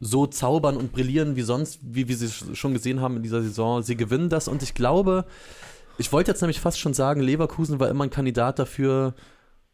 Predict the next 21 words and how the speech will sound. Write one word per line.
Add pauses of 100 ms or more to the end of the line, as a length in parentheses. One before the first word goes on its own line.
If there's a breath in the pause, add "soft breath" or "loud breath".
(160)
in
der
Europa
League
viel
zu
früh
die
Segel
zu
streichen.
Ist
natürlich
Quatsch,
weil
sie
waren
letztes
Jahr
im
Halbfinale.